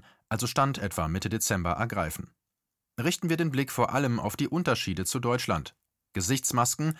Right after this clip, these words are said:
also Mund-Nasenschutzmasken, gibt es in Schweden praktisch gar nicht. So gut wie alle Menschen laufen mit offenen Gesichtern statt mit Bankräubermasken herum. Die Schulen bis zur achten Klasse waren das ganze Jahr hindurch geöffnet. Die Schüler tragen keine Gesichtsmasken.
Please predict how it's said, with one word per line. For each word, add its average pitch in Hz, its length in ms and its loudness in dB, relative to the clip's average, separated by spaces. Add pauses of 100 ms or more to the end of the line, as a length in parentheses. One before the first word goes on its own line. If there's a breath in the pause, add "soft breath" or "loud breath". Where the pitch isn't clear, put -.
(220 loud breath)
also 92 240 -2
Mund-Nasenschutzmasken, 110 1200 0
gibt 98 220 -4
es 101 120 0
in 101 80 0
Schweden 98 320 -2
praktisch 98 400 -4
gar 113 200 4
nicht. 104 280 -2 (380 soft breath)
So 131 120 2
gut 180 160 -2
wie 151 160 0
alle 165 220 2
Menschen 120 360 0
laufen 110 280 2
mit - 220 -2
offenen 110 360 0
Gesichtern 123 520 0
statt - 260 -2
mit 123 220 -4
Bankräubermasken 87 760 0
herum. 78 360 -6 (600 loud breath)
Die 104 80 0
Schulen 160 380 2
bis - 180 -2
zur - 180 -2
achten - 220 -6
Klasse 143 440 2 (280 soft breath)
waren 120 240 2
das 151 180 2
ganze 123 300 2
Jahr 107 180 4
hindurch 95 320 0
geöffnet. 123 480 0 (400)
Die 120 60 2
Schüler 147 320 2
tragen 98 340 2
keine 87 240 0
Gesichtsmasken. 101 800 -2